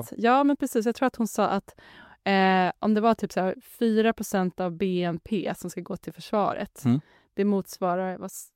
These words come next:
Speaker 1: nu, nu kanske jag minns fel, men typ så här tjugo miljarder kronor om året.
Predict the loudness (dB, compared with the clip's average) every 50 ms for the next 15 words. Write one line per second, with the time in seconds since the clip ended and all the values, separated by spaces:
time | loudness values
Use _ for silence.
0 | _ _ _ _ -6 -4 -4 -4 -2 0 0 0 0 -2 0 0 2 2 0 -2
1 | 0 0 0 0 0 -4 -6 -8 -6 -6 -6 -6 -6 -8 -12 _ _ -4 -4 -4
2 | -2 -4 -6 -6 -6 -10 -10 -10 -10 -8 -8 -8 -8 -6 -8 -8 -8 -8 -10 -12
3 | -12 -12 -14 -12 -12 -12 -10 -8 -8 -6 -6 -8 -10 -12 _ -20